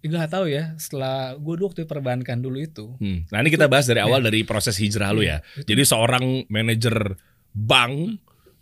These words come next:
Speaker 2: cabut, nah akhirnya bikin, eh, bantuin U M K M atau mungkin pengusaha muslim gitu kan,
Speaker 1: Iya,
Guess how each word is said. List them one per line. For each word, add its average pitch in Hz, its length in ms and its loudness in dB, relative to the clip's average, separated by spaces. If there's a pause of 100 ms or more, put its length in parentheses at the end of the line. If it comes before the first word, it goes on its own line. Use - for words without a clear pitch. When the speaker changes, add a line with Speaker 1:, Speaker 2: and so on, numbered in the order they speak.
(200)
Speaker 2:
cabut, 123 600 6 (120)
nah 98 360 0
akhirnya 113 280 2
bikin, 139 320 2 (320)
eh, 98 140 -4
bantuin 101 400 0
U 104 120 -2
M 101 160 2
K 104 100 0 (220)
M 113 260 0
atau - 260 -4
mungkin 107 380 0
pengusaha 104 480 -2
muslim 104 540 0
gitu 95 200 -4
kan, 117 120 -2
Speaker 1:
Iya, 135 140 -4